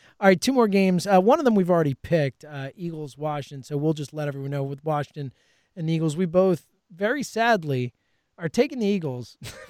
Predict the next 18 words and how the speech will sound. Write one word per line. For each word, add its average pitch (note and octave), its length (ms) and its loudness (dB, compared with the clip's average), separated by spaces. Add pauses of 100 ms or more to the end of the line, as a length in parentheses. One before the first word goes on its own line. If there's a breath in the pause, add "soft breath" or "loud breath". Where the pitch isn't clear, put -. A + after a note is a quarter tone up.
<laughs> - 380 0
plus A3+ 400 0
one. E3 440 0 (420)
Uh, E3 300 4
we G3+ 160 2
both G#3+ 300 4
just G3+ 300 0
see G#3 140 -4
a G3 80 4
world F#3 420 4
where, D#3 240 2
of D3+ 160 -4
course, E3+ 480 0
to, F3+ 220 0
to F#3 140 -16
use C#4 280 0
Elliot's B3+ 420 0
reasoning, G#3+ 560 -10